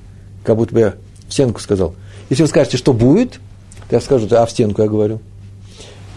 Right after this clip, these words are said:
А был такой человек, который пошёл и говорил о том, что какой-то там царь греческий, помните, да, у него осиные уши, он тростнику это рассказал. Это лашон гара был. А если человек на магнитофон запишет, лашон гара,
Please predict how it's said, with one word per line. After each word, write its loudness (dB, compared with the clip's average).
А 0
был 4
такой 2
человек, 0
который 0
пошёл 2
и -2
говорил 2
о 2
том, -2
что 0
какой-то -4
там -2
царь 2
греческий, -4
помните, 2
да, 2
у 0
него 2
осиные 0
уши, 0
он -4
тростнику 0
это -2
рассказал. -6
Это 0
лашон 2
гара 2
был. -4
А 0
если 2
человек 0
на 2
магнитофон 0
запишет, -4
лашон -2
гара, 0